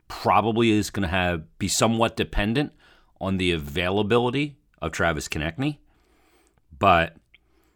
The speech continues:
I mean, I could see a situation where they go eleven and seven 'cause Justin Braun was in the lineup. I thought he, Braun was out there in a key spot late in the game. So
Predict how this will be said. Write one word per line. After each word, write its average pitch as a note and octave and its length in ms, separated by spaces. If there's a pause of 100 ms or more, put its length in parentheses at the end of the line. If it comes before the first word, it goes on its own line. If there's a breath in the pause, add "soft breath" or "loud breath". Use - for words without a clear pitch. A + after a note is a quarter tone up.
(440)
I D2 40
mean, D#2+ 140
I - 80
could - 160
see F#2+ 160
a D#2 80
situation F#2 640
where E2 100
they D#2 100
go D#2 160
eleven F2+ 300
and F#2+ 140
seven - 400 (680)
'cause D#2 220
Justin G2 320
Braun F#2 300
was E2+ 120
in F2 60
the E2 60
lineup. D#2+ 400 (320 soft breath)
I G2+ 100
thought A2+ 220
he, A#2 280 (320)
Braun G#2 240
was F2 120
out E2 140
there F#2 120
in E2+ 60
a D2+ 40
key A2 220
spot G2 380
late D#2 260
in E2 100
the E2 80
game. D#2+ 360
So E2+ 360